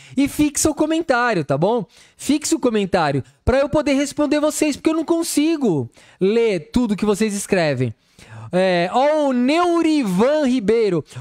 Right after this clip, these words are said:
Ô, barbudo, <laughs> cara de bicha. <laughs>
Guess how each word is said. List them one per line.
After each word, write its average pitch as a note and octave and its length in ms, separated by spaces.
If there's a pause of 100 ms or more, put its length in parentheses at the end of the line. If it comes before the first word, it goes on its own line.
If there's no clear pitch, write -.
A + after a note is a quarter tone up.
(160)
Ô, B3+ 160
barbudo, B3 840
<laughs> - 40
cara D4+ 300
de B3+ 200
bicha. A#3 560 (560)
<laughs> - 1400